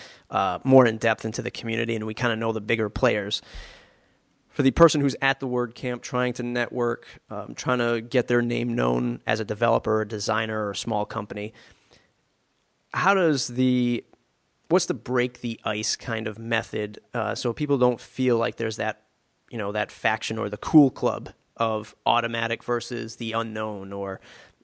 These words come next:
um, big firm versus freelancer? Uh,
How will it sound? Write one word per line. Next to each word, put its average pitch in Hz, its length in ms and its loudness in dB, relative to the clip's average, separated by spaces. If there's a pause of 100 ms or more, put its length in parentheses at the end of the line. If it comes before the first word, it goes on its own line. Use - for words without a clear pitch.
um, 95 400 -8
big 127 180 0
firm 120 340 0
versus 117 640 -4
freelancer? 107 840 -4 (600)
Uh, 98 300 -10